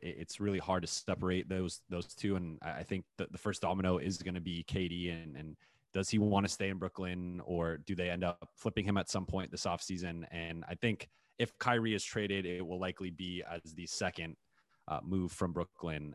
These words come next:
after a K D, uh, or, you know, after there's clarity, uh, on K D rather. So, uh, I think that's really the first thing is we still don't have that K D clarity yet. It was looking like he might be,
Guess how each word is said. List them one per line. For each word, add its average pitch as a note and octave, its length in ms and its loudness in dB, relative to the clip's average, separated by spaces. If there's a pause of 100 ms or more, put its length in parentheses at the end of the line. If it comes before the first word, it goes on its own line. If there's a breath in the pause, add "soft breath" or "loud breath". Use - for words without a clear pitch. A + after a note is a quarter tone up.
after E2+ 320 0
a D2+ 60 -2
K - 260 -4
D, D2 260 -6 (420)
uh, D#2 380 0 (280)
or, F#2+ 280 0
you A#2+ 160 2
know, G#2+ 60 6
after A2 320 8
there's A2+ 140 6
clarity, F2 500 2 (100)
uh, E2+ 140 0
on E2 100 -4
K D#2+ 220 0
D D2+ 120 -2
rather. C#2+ 300 -4
So, F#2+ 440 6 (340 soft breath)
uh, G2+ 80 8
I G#2 60 0
think C3 180 10
that's A#2 320 12
really A#2+ 140 10
the G#2+ 60 4
first - 260 6
thing G2+ 160 4
is F2 180 2
we G2 100 2
still C3 280 8
don't A#2 160 8
have G#2 240 6
that A2 160 6
K A#2+ 160 4
D A2+ 180 6
clarity A2+ 300 8
yet. A2+ 200 8
It E2+ 160 -2
was F2+ 200 0
looking G#2+ 320 4
like G#2 180 6
he G2 140 0
might G2 160 4
be, G2 180 0